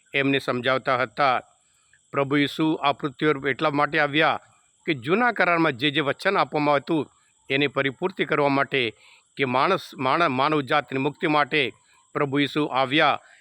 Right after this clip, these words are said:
એમ કરીને પ્રભુ ખાતરીપૂર્વક કહે છે. હા, ખ્રિસ્તમાં ભાઈ હતા બહેનો, ગલાતીના ધર્મસંહિતા ચૌ-, પાંચમો અધ્યાયમાં ચૌદમી કલમમાં,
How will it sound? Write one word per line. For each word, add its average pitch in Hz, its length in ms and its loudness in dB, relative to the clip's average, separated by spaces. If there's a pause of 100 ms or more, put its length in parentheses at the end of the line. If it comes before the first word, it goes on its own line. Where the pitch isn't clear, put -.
(180)
એમ 143 120 0
કરીને 139 460 0
પ્રભુ 135 420 -4
ખાતરીપૂર્વક 127 800 -4
કહે 120 200 0
છે. 127 360 0 (540)
હા, 190 100 2
ખ્રિસ્તમાં 147 400 0
ભાઈ 143 280 0
હતા 143 180 0
બહેનો, 139 440 2 (760)
ગલાતીના 196 420 4
ધર્મસંહિતા 165 680 2
ચૌ-, 147 280 0
પાંચમો 160 580 2
અધ્યાયમાં 156 680 4
ચૌદમી 139 380 0
કલમમાં, 143 540 2